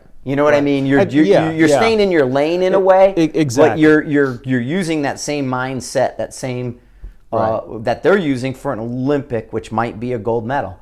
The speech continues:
Speaker 2: Right, right. And they, they have about a hundred and sixty years on us.
Speaker 1: Oh,
Speaker 2: You know,
Speaker 1: yeah,
Speaker 2: they
Speaker 1: yeah. No, and I
Speaker 2: <laughs> have
Speaker 1: get that.
Speaker 2: a
Speaker 1: And,
Speaker 2: long
Speaker 1: um,
Speaker 2: time, and, uh, you know, but I, I really do appreciate their approach, and, uh, they've chosen a spot to stand in,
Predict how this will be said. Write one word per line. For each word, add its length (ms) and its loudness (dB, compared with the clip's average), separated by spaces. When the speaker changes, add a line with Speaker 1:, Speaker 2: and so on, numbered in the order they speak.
Speaker 2:
Right, 300 -6
right. 280 -8
And 140 -4
they, 160 4
they 220 2
have 240 2
about 240 0
a 40 -6
hundred 200 -6
and 120 -12
sixty 280 -12
years 320 -8
on 200 -12
us. 100 -16
Speaker 1:
Oh, 140 6
Speaker 2:
You 100 4
know, 60 4
Speaker 1:
yeah, 40 2
Speaker 2:
they 60 2
Speaker 1:
yeah. 180 6
No, 200 6
and 100 4
I 40 8
Speaker 2:
<laughs> 20 8
have 120 6
Speaker 1:
get 200 4
that. 240 2
Speaker 2:
a 40 2
Speaker 1:
And, 80 2
Speaker 2:
long 240 6
Speaker 1:
um, 140 6
Speaker 2:
time, 300 2
and, 220 -6
uh, 320 0
you 160 -2
know, 100 -2
but 120 2
I, 200 4
I 120 -2
really 360 2
do 180 0
appreciate 600 -4
their 140 -2
approach, 600 -4
and, 500 -6
uh, 360 -6
they've 460 -2
chosen 640 -2
a 140 -2
spot 480 -2
to 100 -8
stand 400 -10
in, 220 -8